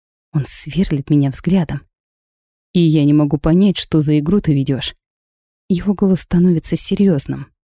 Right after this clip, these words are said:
тон профессиональным, а я его подозреваемый. Черт, только этого не хватало. «Ты все время там, где происходит что-то непредсказуемое, зачастую опасное»,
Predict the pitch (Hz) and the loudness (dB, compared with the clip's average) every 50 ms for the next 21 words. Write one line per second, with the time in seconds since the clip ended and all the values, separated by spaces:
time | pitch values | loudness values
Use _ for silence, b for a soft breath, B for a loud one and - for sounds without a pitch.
0 | _ _ _ 165 156 151 143 - - 160 - 170 143 - 170 175 190 202 196 160 | _ _ _ 2 2 2 2 0 -2 -2 -2 -2 -2 0 2 2 4 4 2 2
1 | 135 127 131 - _ _ _ _ _ _ _ - 214 226 208 175 160 147 165 185 | 0 -4 -8 -10 _ _ _ _ _ _ _ 0 2 2 4 4 2 2 0 -2
2 | 175 135 127 - - 160 - 156 - - 165 160 147 139 135 135 135 135 - 156 | -4 -6 -4 -2 -2 -2 -2 -2 -2 -2 -2 0 0 0 -2 -2 -4 -6 -8 -10
3 | - - _ _ _ _ _ _ _ _ _ _ _ - - - - 147 139 - | -14 -18 _ _ _ _ _ _ _ _ _ _ _ -8 -6 -4 -4 -4 -8 -10
4 | - _ - 180 160 - - - 214 202 151 - 139 131 131 131 - - - 147 | -8 _ -2 -2 -2 0 0 0 0 0 0 -2 -4 -4 -4 -4 -6 -6 -8 -6
5 | - - 151 143 - 151 147 - _ _ _ _ _ _ _ _ _ _ _ _ | -4 -4 -4 -4 -4 -8 -10 -10 _ _ _ _ _ _ _ _ _ _ _ _
6 | _ _ _ _ _ _ _ _ _ _ _ - 175 160 143 - - - 165 151 | _ _ _ _ _ _ _ _ _ _ _ -2 0 0 0 -2 -2 0 0 2
7 | 165 170 180 180 165 147 - _ - 175 185 175 151 143 - 147 - - 156 151 | 2 2 4 4 2 0 0 _ 0 0 2 2 2 0 0 -2 0 0 0 0
8 | 143 - - 180 175 - 160 - - - - 190 180 - 185 180 175 - - - | 0 0 -2 -2 0 0 -2 -2 -4 -2 -4 -2 0 2 2 2 2 0 -2 -4
9 | - - - 202 180 208 190 160 143 139 139 127 135 - - - - - 185 165 | -2 -2 0 0 2 2 4 4 4 2 0 -2 -4 -8 -10 -14 -4 -2 0 0
10 | 165 151 - 160 143 - - 165 160 160 160 - 196 180 151 143 - - 143 131 | 0 0 0 -4 -2 0 0 2 2 2 0 0 0 0 0 0 -2 -4 -4 -4
11 | - | -6